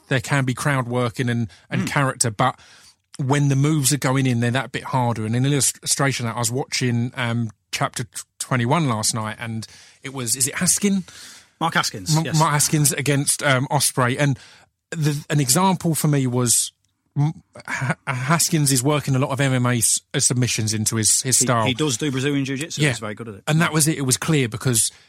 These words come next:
Speaker 1: he'd done a few moves and they looked great, and then he slapped a triangle on, and I looked at it and I was like, "It's loose,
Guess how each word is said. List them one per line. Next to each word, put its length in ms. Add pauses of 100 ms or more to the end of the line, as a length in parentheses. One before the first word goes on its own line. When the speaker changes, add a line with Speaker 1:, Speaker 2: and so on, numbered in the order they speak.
(300)
Speaker 1:
he'd 160
done 160
a 40
few 240
moves 300
and 100
they 100
looked 160
great, 320
and 120
then 80
he 60
slapped 280
a 60
triangle 480
on, 220 (420)
and 140
I 40
looked 280
at 60
it 20
and 100
I 40
was 140
like, 180 (200)
"It's 140
loose, 480